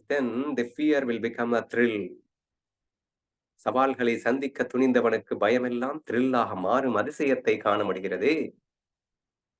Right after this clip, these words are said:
தெரியல, வாழ்க்கைன்னா விளையாட்டுன்னே தெரியல, வாழ்க்கைன்னா உண்மை நம்பி நீ இன்னைக்கு, என்னைக்கு வந்து நம்ம சாகதானங்க போறோம். அன்னைக்கு நாளை-, நாளைக்கு செத்து போயிருவேனோ அப்படின்னு ஒரு நோய் வந்துருச்சே. நேத்து ஒருத்தருக்கு பயம் வந்துருச்சுங்க.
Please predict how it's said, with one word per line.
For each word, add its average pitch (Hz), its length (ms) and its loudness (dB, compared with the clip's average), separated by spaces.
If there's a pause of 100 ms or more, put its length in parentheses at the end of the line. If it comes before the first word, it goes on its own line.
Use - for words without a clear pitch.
(920)
தெரியல, 190 540 6
வாழ்க்கைன்னா 131 600 2
விளையாட்டுன்னே 147 680 2
தெரியல, 151 540 -2
வாழ்க்கைன்னா 107 520 -2
உண்மை 147 380 2
நம்பி 143 280 0
நீ 117 240 0
இன்னைக்கு, 127 680 2
என்னைக்கு 127 260 -4
வந்து 175 80 -2
நம்ம 165 160 -4
சாகதானங்க 170 680 2
போறோம். 151 600 0 (800)
அன்னைக்கு 135 380 -4
நாளை-, 135 220 4
நாளைக்கு 135 360 2
செத்து 131 200 -2
போயிருவேனோ 135 640 0
அப்படின்னு 120 320 0
ஒரு 120 160 2
நோய் 135 220 6
வந்துருச்சே. 135 600 0
நேத்து 131 380 2
ஒருத்தருக்கு 117 300 -6
பயம் 110 260 -2
வந்துருச்சுங்க. 95 480 -8